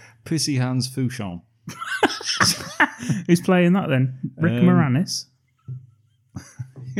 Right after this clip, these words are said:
Speaker 1: He's supposed to be a young hacker.
Speaker 2: Oh, yeah, that's true.
Speaker 1: Supposed to be a young guy.
Speaker 2: Um,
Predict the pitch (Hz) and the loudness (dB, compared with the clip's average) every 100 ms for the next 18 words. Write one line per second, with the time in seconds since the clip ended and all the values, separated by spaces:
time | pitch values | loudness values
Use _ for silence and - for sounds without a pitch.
0 | - 127 - 156 147 131 135 127 123 117 | -4 -4 -8 -8 -8 -4 0 2 2 0
1 | 113 113 98 90 123 131 123 95 - 131 | 0 -2 -2 -4 -6 -4 -6 -6 -2 2
2 | 123 - - - - - - 139 131 123 | 2 0 -4 -4 -2 0 0 -2 0 0
3 | 110 113 139 131 107 92 85 - _ _ | 0 -2 -2 -2 -4 -6 -10 -18 _ _
4 | _ _ _ _ _ - 131 123 120 117 | _ _ _ _ _ -6 -2 0 0 -2